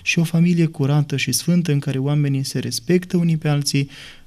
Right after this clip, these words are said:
soțul și soția și copiii. Și vreau aici să pun accent față de,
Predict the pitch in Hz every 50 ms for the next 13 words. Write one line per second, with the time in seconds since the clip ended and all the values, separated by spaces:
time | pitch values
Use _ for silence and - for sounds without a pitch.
0 | - - - - 156 160 151 - 143 - - 135 127 - 131 123 - - 160 147
1 | 143 143 143 - 151 - - 156 147 - - 151 139 120 117 127 - - 165 156
2 | 165 180 180 170 170 170 165 - 160 156 - 156 147 - 190 175 156 147 147 -
3 | - - 170 160 147 135 - - 135 127 - - 143 131 131 131 131 131 131